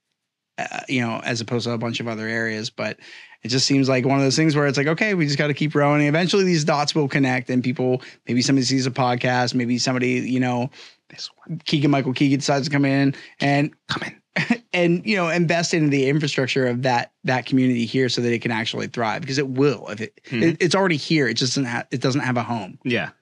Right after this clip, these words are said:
Speaker 1: And if it had a home, I mean, there'd be pe-, I, like, I would pay a monthly rental fee
Speaker 2: A hundred
Speaker 1: to have
Speaker 2: percent.
Speaker 1: access to a place where I could do all this and, and have access to a pool of people in the area that do this kind of creative and, you know,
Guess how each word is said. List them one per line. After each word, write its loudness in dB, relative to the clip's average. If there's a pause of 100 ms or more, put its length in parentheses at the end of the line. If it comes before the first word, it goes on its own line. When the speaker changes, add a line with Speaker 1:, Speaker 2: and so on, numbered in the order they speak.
(160)
Speaker 1:
And 2
if 0
it -2
had 0
a 2
home, 2 (440)
I 2
mean, 4
there'd 2
be 2
pe-, 0
I, 0
like, 0
I 0
would 2
pay 0
a -2
monthly 0
rental -4 (600)
fee 2
Speaker 2:
A -4
hundred 0
Speaker 1:
to 2
have 2
Speaker 2:
percent. 2
Speaker 1:
access 0
to 4
a 2
place 0
where 2
I 0
could 0
do 4
all 2
this -2
and, 2
and 2
have 0
access 0
to 4
a 0
pool -4
of -2
people -2
in 2
the 0
area 0
that -8
do 4
this 0
kind -2
of -2
creative 0
and, -2 (360)
you 0
know, 0